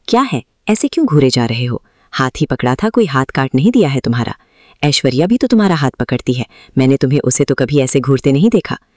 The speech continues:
एक बार फिर उसका चेहरा गुस्से से तमतमा रहा था। रेहान ने उसकी बात सुनी तो उसके भाव सख्त हो गए।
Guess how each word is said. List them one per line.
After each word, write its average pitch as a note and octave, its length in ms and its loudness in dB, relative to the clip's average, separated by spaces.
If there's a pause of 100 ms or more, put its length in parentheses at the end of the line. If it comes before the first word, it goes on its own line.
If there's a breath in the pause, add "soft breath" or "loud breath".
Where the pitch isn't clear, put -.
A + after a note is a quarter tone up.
(440 loud breath)
एक B3 180 0
बार C4 220 0
फिर B3+ 140 2
उसका D#3 240 0
चेहरा C#3 300 -2
गुस्से C3+ 300 0
से C3+ 120 -2
तमतमा B2+ 400 0
रहा A#2+ 200 -4
था। - 160 -10 (520 soft breath)
रेहान C3+ 300 2
ने C3 100 4
उसकी B2+ 240 0
बात B2+ 220 -2
सुनी D3 260 2
तो - 120 2
उसके - 220 -2
भाव C3 220 -2
सख्त - 360 -4
हो A#2 60 2
गए। - 160 -6